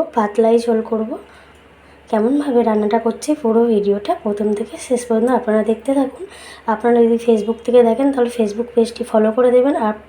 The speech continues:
যদি YouTube থেকে দেখেন চ্যানেলটি পাশে সাবস্ক্রাইব করে আমার পাশে থাকবেন। আলুটা ভালোভাবে কেটে নিয়েছি, এবারে কচু আর আলুটা ভালোভাবে ধুয়ে নেব নুন দিয়ে। নুন দিয়ে ধুলে কিন্তু কচুর যে ল্যালেলে ভাবটা সেটা কিন্তু চলে যায়। নুন আর হলুদ ভালোভাবে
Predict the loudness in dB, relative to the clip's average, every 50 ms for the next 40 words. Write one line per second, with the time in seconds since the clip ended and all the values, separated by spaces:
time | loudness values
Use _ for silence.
0 | -20 -20 -20 -20 -20 -12 -4 -2 0 0 2 2 0 0 0 -2 -2 -4 -2 0
1 | 2 4 4 4 2 0 -2 -4 -4 -4 -8 -14 -20 -20 -20 -20 -20 -12 -4 -2
2 | -2 0 0 -2 -4 -4 -6 -6 -4 -6 -4 -2 -4 -4 -4 -4 -4 -2 -2 -2
3 | -2 -2 0 0 0 0 -2 -4 -4 -4 -4 -4 -4 -4 -4 -4 -6 -6 -8 -8
4 | -10 -14 -20 -20 -20 -20 -20 -20 -18 -16 -16 -14 -14 -12 -14 -12 -12 -12 -14 -14
5 | -10 -10 -8 -4 -2 -2 -2 -2 -4 -4 -4 -6 -6 -8 -12 -12 -14 -18 -20 -20
6 | -20 -20 -20 -14 -8 -4 -2 -2 -2 -4 -4 -4 -4 -4 -2 -2 -2 0 0 0
7 | -2 -4 -4 -4 -4 -4 -6 -10 -20 -18 -10 -8 -6 -4 -2 -2 -2 0 0 -2
8 | -2 -2 -2 0 0 0 0 0 0 2 2 2 2 0 2 2 2 2 4 4
9 | 2 2 0 -6 -16 -20 -20 -20 -20 -20 -18 -8 -4 -2 0 0 0 0 2 2
10 | 2 2 2 2 2 2 0 0 0 -2 -2 -2 -4 -2 -2 -2 -2 -2 -4 -4
11 | -2 0 2 4 2 2 2 0 0 0 0 -2 -2 -6 -4 -2 -2 -2 -2 -4
12 | -6 -6 -4 -2 -2 -4 -4 -6 -6 -2 0 0 0 0 -2 -4 -6 -8 -12 -16
13 | -18 -16 -12 -10 -8 -6 -6 -8 -8 -8 -6 -4 -4 -4 -4 -6 -8 -6 -6 -6
14 | -6 -4 -4 -2